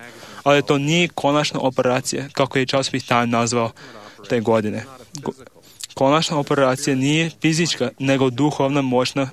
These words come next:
promjena srca. Preko Hristovog pomirenja i poslušnošću zakonima i obredima evanđelja, mi prolazimo kroz tu konačnu operaciju, tu duhovnu promjenu, promjenu srca. Kao rezultat našeg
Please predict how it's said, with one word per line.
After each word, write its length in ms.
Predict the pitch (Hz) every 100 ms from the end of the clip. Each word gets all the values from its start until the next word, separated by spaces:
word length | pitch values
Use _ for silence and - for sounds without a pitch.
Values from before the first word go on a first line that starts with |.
| - -
promjena 460 | - 120 123 120
srca. 480 | - 120 113 - - 190 185 175 151 - 120 98 113 - - - - -
Preko 300 | 151 151 143
Hristovog 560 | - 147 147 190 185
pomirenja 640 | - 139 151 143 127 120 127
i 100 | 131 123
poslušnošću 680 | 135 - 147 147 175 - 170
zakonima 720 | 139 131 - 135 151 160 180
i 120 | 143 135
obredima 520 | 127 131 127 156 156
evanđelja, 640 | 139 147 127 120 113 135 135 - - - 107
mi 200 | 143 170
prolazimo 640 | - 143 139 139 151 143
kroz 280 | - 139 -
tu 160 | 135 123
konačnu 480 | 131 135 131 135 131
operaciju, 560 | 127 120 113 107 - 110 - - -
tu 160 | - 139
duhovnu 520 | 127 147 - 143 143
promjenu, 560 | 127 127 123 127 127 131 120 120
promjenu 400 | 127 127 127 120
srca. 460 | - 120 - - - - - - - - -
Kao 160 | - 139
rezultat 600 | 135 127 139 165 202 156
našeg 340 | 151 143 180